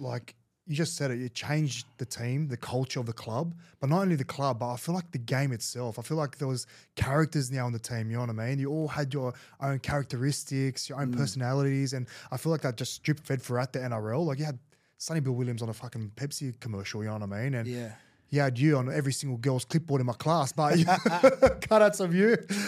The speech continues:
Speaker 1: And, um, like, do you feel like you ha-, you felt that culture shock? You felt like you had that strong influence when you debuted that year?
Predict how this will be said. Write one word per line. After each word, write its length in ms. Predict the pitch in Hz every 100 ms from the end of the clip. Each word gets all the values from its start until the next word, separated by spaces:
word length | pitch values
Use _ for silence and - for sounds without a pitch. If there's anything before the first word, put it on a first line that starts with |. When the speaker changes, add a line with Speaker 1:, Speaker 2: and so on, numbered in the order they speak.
| 202 -
Speaker 1:
And, 240 | 196 190
um, 400 | 185 180 180 170 170 -
like, 180 | 170 165
do 80 | 180
you 80 |
feel 160 | 220 254
like 240 | 240 226
you 140 | 185 160
ha-, 160 | 160 165 -
you 140 | 165 147
felt 240 | 151 165
that 160 | 180 -
culture 280 | 160 170
shock? 280 | 185 - 185
You 100 | 180
felt 160 | 170 220
like 100 | 196
you 60 |
had 160 | 147 151
that 160 | 151 139
strong 260 | - 143
influence 460 | 139 147 160 156 - - - _
when 140 | 143
you 160 | 143 131 - _
debuted 320 | 143 139 135 151
that 160 | 147
year? 260 | 135 165